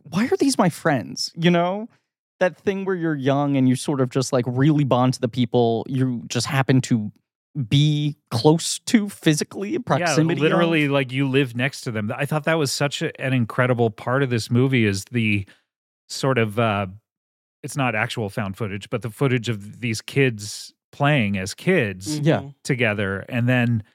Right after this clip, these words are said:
Speaker 2: that just is all throughout the movie up till the very end where, you know, he's, he's about to be murdered by Robert Carlyle. And he's saying, like, "Remember that day that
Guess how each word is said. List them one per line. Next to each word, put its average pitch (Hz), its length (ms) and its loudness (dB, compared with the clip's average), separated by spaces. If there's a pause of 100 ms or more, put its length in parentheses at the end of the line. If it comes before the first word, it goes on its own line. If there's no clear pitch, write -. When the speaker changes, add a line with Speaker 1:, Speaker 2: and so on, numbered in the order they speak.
(220)
Speaker 2:
that 143 180 2
just 151 240 -2
is 123 140 -2
all 143 140 2
throughout 151 340 -4
the 127 80 -2
movie 117 760 0 (220)
up 135 160 -8
till 139 180 4
the 120 80 0
very 113 300 2
end 127 240 2
where, 101 540 0 (100)
you 127 180 -4
know, 101 280 -2
he's, 104 460 -2 (400)
he's 127 120 2
about 127 220 4
to - 40 -10
be 117 120 -2
murdered 113 360 0
by 98 220 -4
Robert 104 460 -6
Carlyle. 107 560 -2
And 101 100 -2
he's 104 100 -4
saying, 110 260 2
like, 101 220 -2
"Remember 131 300 6
that 135 220 2
day 120 280 0
that 117 300 0